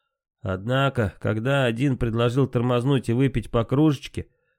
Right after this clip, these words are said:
возвращаясь с вызова на подстанцию, а второй поддержал, гадкий Наполеон отрезал: «Не положено,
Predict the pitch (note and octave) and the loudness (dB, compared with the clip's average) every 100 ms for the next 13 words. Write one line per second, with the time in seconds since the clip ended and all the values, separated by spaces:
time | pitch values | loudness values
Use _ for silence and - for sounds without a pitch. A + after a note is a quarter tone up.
0 | - G#2+ G#2+ A#2 - B2 G#2+ - B2+ A2 | -6 -2 0 0 2 0 0 0 2 2
1 | G#2+ G#2 - A#2 - A#2+ G2 - E2+ - | 2 0 0 -2 0 0 0 -2 -12 -10
2 | - F#2 - C3 B2+ - A2+ A#2 A2+ A#2+ | -8 -4 0 0 0 0 0 0 0 2
3 | D3+ G#2 - _ _ _ _ _ - F#2+ | 0 0 -6 _ _ _ _ _ -6 -2
4 | A2+ G#2+ - G#2 G#2 G#2+ G#2 A#2 A2 G#2+ | 0 -2 -2 -2 0 0 2 2 0 0
5 | A2 G#2+ E2+ - _ _ - G#2+ C#3 D3+ | 0 0 -2 -10 _ _ -6 -2 0 2
6 | F3 D#3 A#2 F#2 | 2 2 0 -4